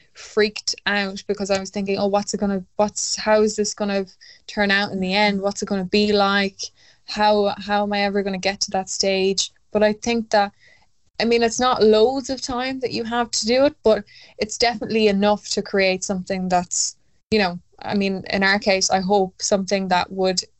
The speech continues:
evoke a reaction, um, whether that's good or bad, but would evoke a response. Um, and then because you have that little bit of time between finishing your, and presenting your, your brief and then doing the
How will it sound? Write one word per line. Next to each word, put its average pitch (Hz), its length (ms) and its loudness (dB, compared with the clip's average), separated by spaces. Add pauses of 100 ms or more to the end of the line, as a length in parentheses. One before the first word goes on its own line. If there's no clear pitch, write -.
(260)
evoke 214 500 2 (140)
a 214 100 2
reaction, 202 720 -2 (440)
um, 202 320 -2
whether 196 220 4
that's 196 220 0
good 208 160 0
or 190 140 4
bad, 190 380 2
but 196 160 -2 (260)
would 208 160 -2
evoke 202 400 -4
a 190 40 -10
response. 180 840 -4
Um, 185 480 -2 (260)
and 214 140 4
then 214 200 4
because 214 460 0
you 214 140 2
have 202 440 -2
that 196 280 0
little 220 260 2
bit 202 140 0
of 196 100 0
time 196 380 -4
between 190 560 0 (440)
finishing 196 760 2 (120)
your, 185 460 4
and 185 220 -4
presenting 196 580 2
your, 180 300 2
your 190 180 -2
brief 180 440 2 (440)
and 196 200 4
then 185 480 0
doing 190 460 2
the 185 300 -2